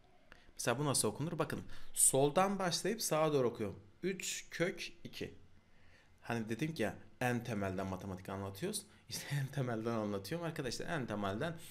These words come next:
Hocam bunların okunuşunu bilmiyordum. Ben öğrendim inşallah dersiniz. Hocam üç kök iki.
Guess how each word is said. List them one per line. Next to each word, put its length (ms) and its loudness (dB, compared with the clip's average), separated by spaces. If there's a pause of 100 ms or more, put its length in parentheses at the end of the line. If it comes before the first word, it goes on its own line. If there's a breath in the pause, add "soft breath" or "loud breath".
(140 loud breath)
Hocam 260 0
bunların 220 4
okunuşunu 460 2
bilmiyordum. 400 2
Ben 180 2 (100)
öğrendim 520 6
inşallah 440 0
dersiniz. 500 2 (340 loud breath)
Hocam 320 0 (200)
üç 360 -2
kök 360 0 (100)
iki. 280 -6